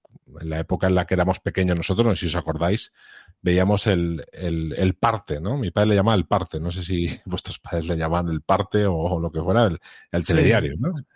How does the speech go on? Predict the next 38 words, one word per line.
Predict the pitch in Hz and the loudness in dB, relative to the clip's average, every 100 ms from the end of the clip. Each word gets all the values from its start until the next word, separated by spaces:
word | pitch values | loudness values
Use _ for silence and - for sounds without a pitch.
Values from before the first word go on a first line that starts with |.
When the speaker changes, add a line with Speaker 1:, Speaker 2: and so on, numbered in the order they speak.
| - | -12
Speaker 2:
El | 156 143 | -8 -2
Parte, | 170 139 104 107 | 0 2 4 4
Speaker 1:
Eh, | 92 67 - | 4 -2 -8
Speaker 2:
sí. | - | -2
Speaker 1:
y | 113 120 | 2 6
es | |
lo | 143 160 | 6 6
que | 147 | 4
se | 139 | 4
veía, | 110 135 151 95 | 4 4 4 2
es | 113 | 0
lo | |
que | 143 | 0
se | 131 | 2
veía, | 139 147 | 4 4
la-, | 117 104 | 2 2
las | 104 | 0
noticias | 101 98 123 147 127 | -2 -2 -2 -2 -4
que | 120 | -6
se | 123 | -4
veían | 113 131 123 | -2 -2 -2
y | |
es | 113 117 | -2 -2
ahí | 123 | 0
donde | 127 110 107 | 0 0 -2
te, | 92 | -2
te | 98 | -4
informa... | 92 101 - | -6 -8 -10
Ahora | - 110 123 _ _ _ | -12 -10 -10 _ _ _
estamos | - 110 113 | -8 -6 -6
todo | - 110 | -4 -2
el | |
rato | 113 120 | 0 0
recibiendo | 107 - 85 101 117 135 - _ | -2 -4 -6 -4 -2 -2 -4 _
un | 123 123 107 | -2 -2 0
montón | 90 85 104 107 | -2 -2 -2 -2
de | 92 | -4
información | 82 80 80 71 110 | -6 -10 -8 -6 -6